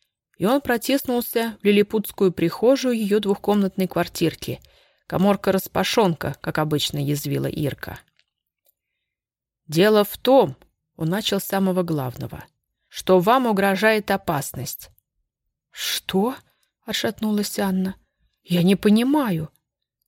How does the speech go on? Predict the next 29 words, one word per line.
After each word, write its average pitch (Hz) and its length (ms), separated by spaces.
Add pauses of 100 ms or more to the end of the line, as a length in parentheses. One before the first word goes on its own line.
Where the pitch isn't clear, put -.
(180)
Точнее, 240 580
она-то 240 340
понимала 240 580
ещё 226 340
как, 226 440 (360)
но 214 180
он-то 240 260
откуда 208 380
может 180 340
это 190 240
знать? 151 460 (360)
И 214 80
откуда 262 340
он 247 120
знает, 262 340
где 196 220
она 285 200
живёт? 226 540 (1200)
"Вижу, 240 460
вам 220 260
интересно, 220 680
откуда 214 380
у - 20
меня 208 220
ваш 196 280
адрес", 147 540 (280)
хитро - 320
улыбнулся 139 540
Степан. 131 520